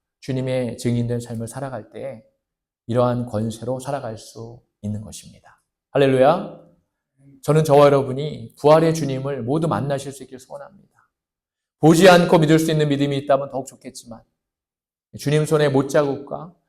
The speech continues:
옆구리에 창에 찔린 자국을 다 만져볼 수 있기를 소원합니다. 그리고 그 주님이 부활하셔서 여러분 각자에게 직접 찾아주셔서 "너에게 평강이 있을지어다."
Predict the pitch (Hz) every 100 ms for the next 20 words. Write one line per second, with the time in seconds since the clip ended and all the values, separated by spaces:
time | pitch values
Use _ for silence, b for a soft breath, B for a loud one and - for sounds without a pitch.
0 | _ 127 131 151 147 147 147 151 165 160
1 | 156 151 - 120 127 139 139 156 120 156
2 | 175 165 160 160 160 156 156 165 156 143
3 | - - - _ _ _ _ _ _ _
4 | _ _ 151 160 160 160 151 151 151 139
5 | 131 120 117 - 123 - _ _ _ _
6 | _ _ _ _ _ 120 135 135 139 139
7 | 127 127 127 _ _ _ - - - 139
8 | 131 135 131 - 147 139 123 - 120 -
9 | - _ _ _ _ _ _ - 117 113
10 | 113 120 113 - - 147 143 139 143 135
11 | - - - 120 - -